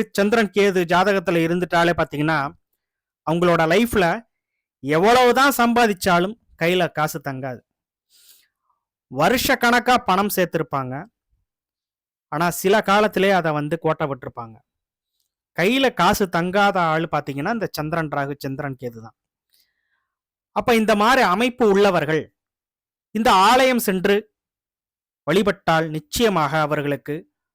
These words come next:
நல்லதொரு மாற்றம் உண்டு. மீண்டும் அடுத்த வீடியோ பதிவுல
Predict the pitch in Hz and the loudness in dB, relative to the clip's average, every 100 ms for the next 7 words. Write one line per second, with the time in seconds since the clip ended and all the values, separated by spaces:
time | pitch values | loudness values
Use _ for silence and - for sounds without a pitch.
0 | _ 135 156 190 170 143 139 147 170 143 | _ -6 -2 0 0 -2 -2 -2 -4 -4
1 | 127 127 156 _ _ _ _ _ _ _ | -6 -10 -12 _ _ _ _ _ _ _
2 | _ _ _ _ - 156 196 185 196 233 | _ _ _ _ -6 -2 0 0 -2 -4
3 | _ _ _ - 143 175 - 190 165 196 | _ _ _ -8 -6 -6 0 0 2 2
4 | 202 185 156 160 160 | 2 2 0 0 0